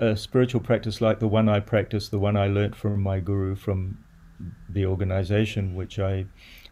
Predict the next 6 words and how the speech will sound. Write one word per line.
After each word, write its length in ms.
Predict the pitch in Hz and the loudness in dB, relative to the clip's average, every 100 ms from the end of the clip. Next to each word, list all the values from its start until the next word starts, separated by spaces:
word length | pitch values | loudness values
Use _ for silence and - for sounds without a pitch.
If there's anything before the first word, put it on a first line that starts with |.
| 101 | -4
belong 480 | 104 98 110 117 110 | 0 4 4 4 2
to, 340 | - 92 95 - | 0 -4 -4 -4
Ananda 400 | 95 98 95 95 | -2 0 0 0
Marga, 500 | 104 110 110 90 95 - - - - - - - | 2 2 2 -2 -4 -12 -20 -18 -20 -20 -20 2
is 220 | 123 107 | 4 4
v-, 220 | 98 98 | 0 -6